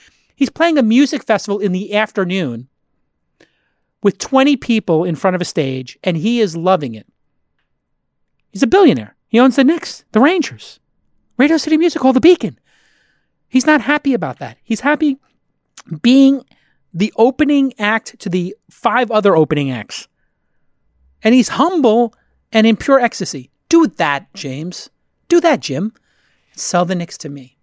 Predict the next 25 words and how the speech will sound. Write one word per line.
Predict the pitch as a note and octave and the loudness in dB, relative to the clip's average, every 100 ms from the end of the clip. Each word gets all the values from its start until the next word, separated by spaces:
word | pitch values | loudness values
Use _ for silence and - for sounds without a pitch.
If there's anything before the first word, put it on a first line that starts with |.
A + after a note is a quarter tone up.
| _ _ _ _ _ _ _ | _ _ _ _ _ _ _
Give | - E3 | -8 -8
me | D#3+ | -8
the | D3+ | -12
goddamn | C3+ C3+ C3+ C#3+ C3 | -12 -14 -12 -12 -12
Knicks. | C3+ C3 - | -12 -14 -14
Just | D#3 - | -14 -8
give | D3 | -6
'em | C#3+ | -6
to | C#3 | -10
me. | C3+ C3 _ _ _ _ _ _ | -12 -16 _ _ _ _ _ _
Please, | - E3 E3+ D3 C3 - - _ _ _ _ | -10 -2 0 0 -6 -12 -18 _ _ _ _
just | - - | -20 -18
give | - C3 | -14 -12
me | |
them | B2+ B2+ | -12 -12
Knicks. | A#2+ A2+ - - - _ _ _ _ | -14 -16 -14 -16 -16 _ _ _ _
Let | C3+ C3 E3+ - | -10 -6 -4 -4
me | D3+ | -6
do | C3 C3 | -6 -10
it. | A#2+ - - _ _ _ _ _ _ _ _ _ _ - | -12 -16 -20 _ _ _ _ _ _ _ _ _ _ -10
I | - D3+ | -2 -2
will | C#3 C3 | -2 -6
get | - A2+ | -8 -10
it | G#2+ | -10
done. | A#2+ A2+ | -12 -12